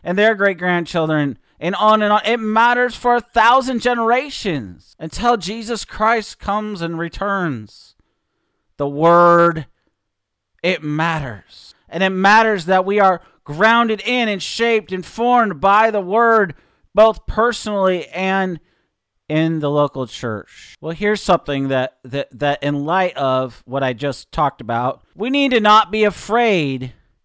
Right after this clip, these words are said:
of the Holy Spirit as Reformed Christians.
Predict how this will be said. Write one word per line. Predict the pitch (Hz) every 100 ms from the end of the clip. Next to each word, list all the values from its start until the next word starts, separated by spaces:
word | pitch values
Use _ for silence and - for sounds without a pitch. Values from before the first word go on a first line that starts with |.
| _ _ _ -
of | 175
the | 165
Holy | 196 208
Spirit | 190 - 220 220 202
as | 156 151
Reformed | 156 - 180 165
Christians. | - 185 - 139 101 - _